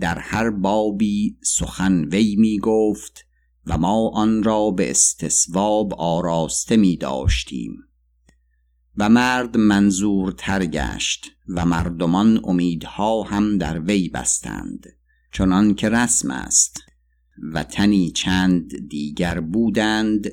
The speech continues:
چون طاهر و عبدوس و جز ایشان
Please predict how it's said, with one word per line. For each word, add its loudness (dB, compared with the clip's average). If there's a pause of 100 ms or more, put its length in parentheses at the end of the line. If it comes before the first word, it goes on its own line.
(140)
چون 4
طاهر -2
و -4
عبدوس -4 (220)
و -4
جز -8
ایشان 0